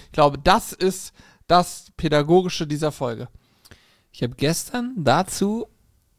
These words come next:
Speaker 2: ich glaube, einen TikTok gesehen. Ich glaube, es war
Speaker 1: Zu der Folge?
Speaker 2: Nee, nee,
Speaker 1: Ach so.
Speaker 2: aber zu dieser Aussage. Und da ging's aber darum, ähm,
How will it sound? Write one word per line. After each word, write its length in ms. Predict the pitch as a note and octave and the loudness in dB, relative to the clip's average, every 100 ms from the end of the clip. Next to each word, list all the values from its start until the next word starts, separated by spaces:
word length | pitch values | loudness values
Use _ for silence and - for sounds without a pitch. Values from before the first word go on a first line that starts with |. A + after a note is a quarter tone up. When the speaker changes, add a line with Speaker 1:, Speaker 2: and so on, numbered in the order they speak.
| _ | _
Speaker 2:
ich 200 | - - _ | -14 -14 _
glaube, 380 | A#2 C#3+ E3 D3 | -4 0 0 0
einen 260 | C#3+ C3 - | -2 -6 -6
TikTok 360 | C3 - G#2 | -6 -6 -8
gesehen. 400 | - G#2+ G#2 G#2+ - - | -6 -8 -8 -10 -14 -18
Ich 60 | |
glaube, 160 | - A2 | -14 -14
es 140 | - - | -14 -14
war 100 | - | -4
Speaker 1:
Zu 100 | A3 | 2
der 120 | B3+ | 2
Folge? 380 | B3 G3 D#3+ A3 _ - | 2 0 0 -4 _ -10
Speaker 2:
Nee, 240 | B2 C#3 | -8 -6
nee, 120 | C3 D3 | -4 -2
Speaker 1:
Ach 40 | |
so. 100 | C#3+ | -2
Speaker 2:
aber 100 | B2 | -4
zu 100 | - C3 | -6 -8
dieser 440 | D3 C#3 B2+ - | -6 -6 -8 -8
Aussage. 580 | C3+ C#3+ A2 G#2+ C#3+ G3+ _ _ - - - - - _ | -10 -6 -6 -6 -6 -12 _ _ -20 -20 -20 -20 -20 _
Und 240 | - B2+ B2 | -6 -2 0
da 180 | C#3 D#3 | 0 0
ging's 400 | E3 F3 E3+ - | -2 -2 -4 -6
aber 260 | C#3 C3+ | -2 -2
darum, 680 | C3 A#2+ D3+ D#3+ D#3+ D#3+ F3 - _ _ _ _ - | 0 0 0 -2 -4 -4 -8 -14 _ _ _ _ -4
ähm, 520 | C3 C3 C3 C3 C3 | -2 0 -2 -2 -4